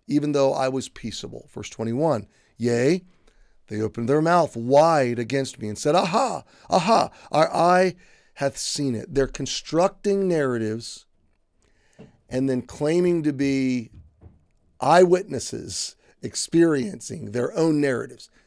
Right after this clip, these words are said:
Complete narcissism. Um, "This thou hast seen." Now, verse twenty-two is where I want to land for today.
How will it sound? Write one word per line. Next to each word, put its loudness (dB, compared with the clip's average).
Complete 0
narcissism. -4
Um, -2
"This 2
thou 4
hast -2
seen." -2
Now, 0
verse 0
twenty-two 2
is 4
where 4
I 6
want 2
to -2
land -2
for -8
today. -4